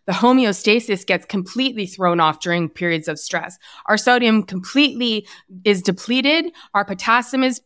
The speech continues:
depleted, and then mineral health actually equals mental health. We can actually, you know, experience a lot of mental health issues and mental health imbalance when these minerals start to go off. So the sodium and potassium,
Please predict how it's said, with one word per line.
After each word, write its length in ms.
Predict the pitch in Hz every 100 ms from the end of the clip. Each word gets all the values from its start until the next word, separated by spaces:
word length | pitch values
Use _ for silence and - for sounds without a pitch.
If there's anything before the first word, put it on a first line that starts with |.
| 214
depleted, 480 | 254 - 269 277 -
and 120 | 220
then 220 | 262 302
mineral 560 | 202 233 349 330 220 202
health 320 | 185 190 180
actually 420 | 208 190 - 208 208
equals 340 | 190 190 165
mental 400 | 170 175 214 180
health. 300 | 156 160 -
We 140 | 214 233
can 100 | 269
actually, 460 | 311 - 339 285
you 160 | 180 202
know, 140 | 190
experience 600 | 180 185 - 226 254 233
a 60 | 202
lot 180 | 190 175
of 120 | 165
mental 420 | 180 196 214 185
health 340 | - 196 277 185
issues 380 | 180 185 180
and 180 | 190 180
mental 300 | 185 208 208
health 260 | 185 196 185
imbalance 680 | 175 156 180 214 170 170 -
when 180 | 175
these 180 | 180 180
minerals 460 | 170 185 190 180 180
start 240 | - 180 -
to 60 |
go 180 | 170 156
off. 300 | 175 175 -
So 280 | - 175 165 - -
the 80 | -
sodium 440 | 180 254 269 269 254
and 60 |
potassium, 680 | 226 - 202 185 - 196 190